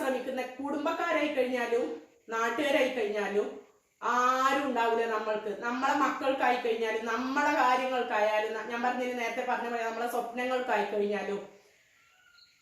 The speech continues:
അതിനൊന്നും മുമ്പോട്ട്, ഏഹ്, നേർവഴിക്ക് കൊണ്ടു നടത്താനൊന്നും ആരും ഉണ്ടാവില്ല. "നീ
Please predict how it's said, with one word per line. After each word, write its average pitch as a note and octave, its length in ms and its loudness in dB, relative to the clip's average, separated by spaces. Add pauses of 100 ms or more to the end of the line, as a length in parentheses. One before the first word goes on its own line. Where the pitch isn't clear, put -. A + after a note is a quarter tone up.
(120)
അതിനൊന്നും F4+ 500 2
മുമ്പോട്ട്, D#4 480 4 (240)
ഏഹ്, C4 260 2 (140)
നേർവഴിക്ക് D#4 580 2
കൊണ്ടു D4+ 180 4
നടത്താനൊന്നും C4 600 0
ആരും A#3 260 2
ഉണ്ടാവില്ല. G#3+ 480 2
"നീ C4 80 -2